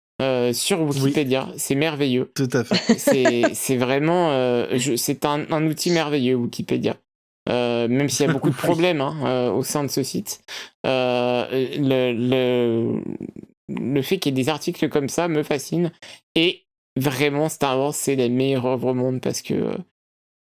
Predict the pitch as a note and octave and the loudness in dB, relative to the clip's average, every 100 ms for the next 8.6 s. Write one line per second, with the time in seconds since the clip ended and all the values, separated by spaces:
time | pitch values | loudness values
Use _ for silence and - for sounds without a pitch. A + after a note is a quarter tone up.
0 | _ C3 B2+ - C3+ B2+ B2 C3 C3+ B2+ | _ -2 -2 0 2 4 2 0 0 0
1 | B2+ C3 C3+ C#3+ C#3+ E3 F3 D#3 F3+ F#3+ | 0 2 2 2 2 2 2 0 0 2
2 | D3+ D#3 E3+ E3+ E3 D#3+ D#3+ C#3 F3 E3 | 2 0 0 0 0 0 0 0 -2 -2
3 | - - C3 E3 - D3+ C#3+ D3+ F3+ - | -6 -4 0 -2 -2 -2 0 0 -2 -8
4 | - - - C#3 - - D3 C#3+ D#3+ G#3+ | -20 -12 -4 -4 -2 -2 -2 0 -2 -2
5 | - _ _ - B2 - D3 C3 D#3+ D3 | -8 _ _ -4 -4 0 0 2 2 2
6 | A#2+ A2+ F2 B2+ C#3 A#2 - E3+ F3 D3 | 2 2 0 0 0 -2 -2 -4 -2 0
7 | C#3+ A#2 B2+ D3 C3 C#3+ - - F3+ E3 | 0 0 0 0 0 -2 -4 -8 -2 0
8 | A#2 A#2+ C#3+ B2+ A2+ | 2 0 0 0 0